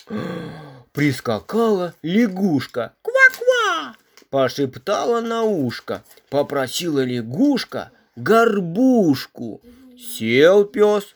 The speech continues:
стал гадать, дать или не дать. М? Посидел, посидел, погадал, погадал и не дал.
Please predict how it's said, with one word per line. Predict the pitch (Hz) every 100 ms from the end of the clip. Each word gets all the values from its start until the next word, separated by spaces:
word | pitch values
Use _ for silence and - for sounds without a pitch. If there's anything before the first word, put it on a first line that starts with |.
| _
стал | - - 95 123 139
гадать, | 147 160 131 90 - _ _ - - -
дать | 101 123 190 254 262
или | - 233 254
не | 262
дать. | 170 120 - _ _ -
М? | 139 180 247 - _ _ - - _ -
Посидел, | 104 101 - 104 95 104 151 226 226 202
посидел, | 190 185 - 190 165 180 175 170 _ -
погадал, | 165 175 131 127 117 110 170 233 220
погадал | 202 196 185 185 170 175 175 156 _ _
и | 214 240 - _ -
не | 117 139
дал. | 135 131 -